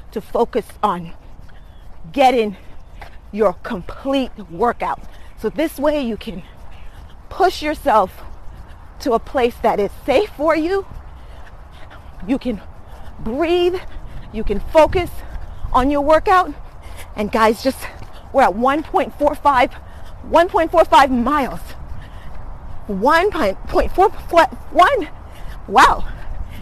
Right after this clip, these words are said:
That means I'm moving, guys. That's what I'm talking about. The ability to not speak clearly. That's a great sign. So yes, we are at one point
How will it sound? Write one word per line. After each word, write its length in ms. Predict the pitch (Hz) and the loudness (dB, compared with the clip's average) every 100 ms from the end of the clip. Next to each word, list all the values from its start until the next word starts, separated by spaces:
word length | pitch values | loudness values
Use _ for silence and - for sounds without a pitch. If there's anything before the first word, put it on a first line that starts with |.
| - | 4
That 160 | 254 359 | 6 8
means 220 | 403 294 | 8 8
I'm 180 | 240 247 | 6 8
moving, 360 | 427 370 285 | 8 8 6
guys. 280 | 220 220 254 - - - - - - | 6 6 6 0 -8 -10 -12 -10 2
That's 200 | 302 494 | 4 4
what 140 | 381 269 | 4 2
I'm 100 | 240 | 4
talking 380 | 403 605 311 | 4 6 4
about. 260 | 208 196 - - - - - - - - | 4 2 0 -2 0 2 0 -2 -6 0
The 80 | 254 | 2
ability 420 | 220 330 427 359 | 4 6 6 8
to 80 | 254 | 8
not 280 | 269 359 - | 6 2 -2
speak 260 | 311 349 - | 2 2 4
clearly. 500 | 403 508 508 440 - - - - | 2 4 4 4 2 2 0 0
That's 200 | 240 - | 2 2
a 60 | 226 | 2
great 360 | 285 381 370 - | 2 2 2 6
sign. 460 | 381 349 196 190 - - - - - - - - | 8 8 6 2 -6 -6 -4 -4 -6 -6 -4 0
So 140 | 302 262 | 4 4
yes, 300 | 262 220 240 | 6 6 6
we 100 | 262 | 6
are 80 | |
at 140 | 220 233 | 6 4
one 280 | 294 415 - - - - - - - - | 4 4 0 -6 -2 0 0 0 -2 4
point 460 | 311 254 233 - | 4 4 2 -6